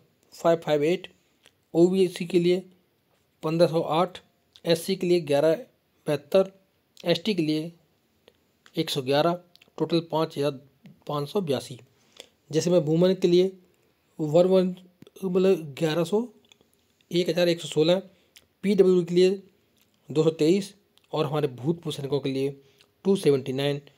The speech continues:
और Dependent of Freedom Fighter के लिए एक सौ ग्यारह vacancy हैं। दोस्तों, इसके लिए जो क्वालिफाई मांगी गई है,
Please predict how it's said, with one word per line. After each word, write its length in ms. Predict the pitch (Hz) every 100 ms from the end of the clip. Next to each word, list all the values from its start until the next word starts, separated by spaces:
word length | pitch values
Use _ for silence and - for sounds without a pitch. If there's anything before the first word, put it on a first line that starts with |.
| _ _ _
और 120 | - 139
Dependent 520 | 156 180 180 196 175
of 160 | 151 156 - -
Freedom 260 | 151 156 131
Fighter 280 | 139 143
के 80 | 135
लिए 120 | 143 127
एक 80 |
सौ 120 | - 123
ग्यारह 260 | 120 113
vacancy 400 | 123 - 123 180
हैं। 200 | 143 117 - _ _ _ _ _ _ _ _ _ _ _ _ -
दोस्तों, 340 | 139 143 - 180 - _
इसके 260 | 175 - 208
लिए 60 |
जो 60 | 202
क्वालिफाई 280 | 175 147 156
मांगी 220 | 135 151
गई 120 | 165
है, 180 | 160 180